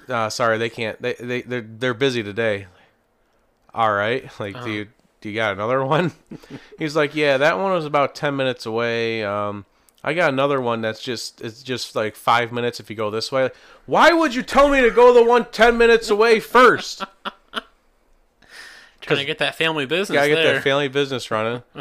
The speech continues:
Speaker 2: <laughs>
Speaker 1: He's trying to send me the one ten minutes away. Oh, yeah, there's one, like, five minutes down this way.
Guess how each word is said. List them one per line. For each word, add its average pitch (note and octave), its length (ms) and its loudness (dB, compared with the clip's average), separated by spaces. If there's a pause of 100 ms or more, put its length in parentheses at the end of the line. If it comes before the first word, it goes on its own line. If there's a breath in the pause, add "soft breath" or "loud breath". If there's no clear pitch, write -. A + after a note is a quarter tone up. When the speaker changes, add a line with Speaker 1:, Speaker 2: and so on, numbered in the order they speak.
(140)
Speaker 2:
<laughs> - 340 -20
Speaker 1:
He's C#3 120 -12
trying F#3 180 2
to C#3 40 -2
send F3 220 0
me D#3+ 80 0
the D#3 100 0
one D3 160 2
ten E3 240 0
minutes D#3 280 -2
away. D#3 240 2
Oh, B2+ 180 4
yeah, A#2 200 2
there's A#2+ 180 -2
one, A#2+ 100 -4
like, A2 140 -4
five A2+ 300 0
minutes A2 220 -6
down A2 220 -2
this A2+ 200 -8
way. G#2+ 260 -4